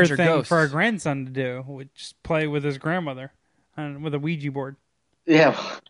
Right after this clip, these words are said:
Speaker 3: the way you said it was a little strange.
Speaker 1: Yeah, that, I mean, that wording isn't very
Speaker 2: <laughs>
Speaker 1: flattering.
Speaker 2: No, I mean, you could put it the way
Speaker 1: <laughs>
Speaker 2: you wanted to. You just try to put it in a more flattering wording, but what I
Speaker 1: My
Speaker 2: got
Speaker 1: dad
Speaker 2: out of
Speaker 1: is
Speaker 2: that
Speaker 1: cool
Speaker 2: is
Speaker 1: as shit. I did lots of fun
Speaker 2: Uh,
Speaker 1: stuff with her. She kicks ass.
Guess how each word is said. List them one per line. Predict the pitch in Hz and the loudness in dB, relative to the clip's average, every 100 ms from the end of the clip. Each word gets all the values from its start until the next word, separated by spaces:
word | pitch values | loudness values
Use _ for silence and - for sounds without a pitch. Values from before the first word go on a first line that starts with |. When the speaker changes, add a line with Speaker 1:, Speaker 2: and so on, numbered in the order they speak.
| _ _ _ | _ _ _
Speaker 3:
the | 120 | 6
way | 135 143 | 8 10
you | 151 160 | 10 8
said | 135 127 | 6 4
it | 117 | 4
was | 110 104 | 2 0
a | 101 | 0
little | 104 98 | 0 0
strange. | - - 98 87 80 | -4 -4 -2 -2 0
Speaker 1:
Yeah, | 208 160 | 2 2
that, | 190 | 0
I | 180 | 0
mean, | 180 170 _ _ _ _ _ _ _ - | -4 -6 _ _ _ _ _ _ _ -6
that | 180 165 | -2 0
wording | 147 165 220 170 147 135 | 4 6 6 4 -4 -6
isn't | 139 135 | -6 -6
very | 131 123 120 117 113 - _ _ - | -4 -2 -2 -6 -10 -16 _ _ -20
Speaker 2:
<laughs> | - - _ _ | -20 -20 _ _
Speaker 1:
flattering. | - 143 262 | -10 0 4
Speaker 2:
No, | 277 | 6
I | 226 226 226 | 6 6 4
mean, | 226 220 | 2 4
you | 254 | 4
could | 269 | 6
put | 214 240 | 6 6
it | 208 | 6
the | 202 | 6
way | 202 | 6
Speaker 1:
<laughs> | |
Speaker 2:
you | 202 240 | 8 8
wanted | 190 165 165 | 6 4 0
to. | 175 | -2
You | 180 185 | -2 -2
just | 185 180 - | -4 -4 4
try | 196 | 4
to | 196 | 4
put | 156 165 | 2 0
it | 147 | 0
in | 156 | 0
a | |
more | 160 160 | 2 2
flattering | 151 160 147 147 143 143 | 0 -2 -2 -2 -4 -2
wording, | 143 151 156 | 0 0 0
but | 156 | 0
what | 156 160 | 4 8
I | |
Speaker 1:
My | 190 | 10
Speaker 2:
got | 196 | 10
Speaker 1:
dad | |
Speaker 2:
out | 180 | 10
of | |
Speaker 1:
is | 175 | 8
Speaker 2:
that | 180 | 10
Speaker 1:
cool | 381 381 | 10 10
Speaker 2:
is | |
Speaker 1:
as | 427 | 8
shit. | - 440 - - | 8 8 6 2
I | 254 | 0
did | 302 | 4
lots | 330 262 | 4 4
of | 262 | 4
fun | 247 185 | 2 2
Speaker 2:
Uh, | |
Speaker 1:
stuff | 185 165 | 2 0
with | 151 | 0
her. | 135 117 | -4 -4
She | - | -6
kicks | - 262 | -6 -2
ass. | 277 269 123 - | 0 0 0 -8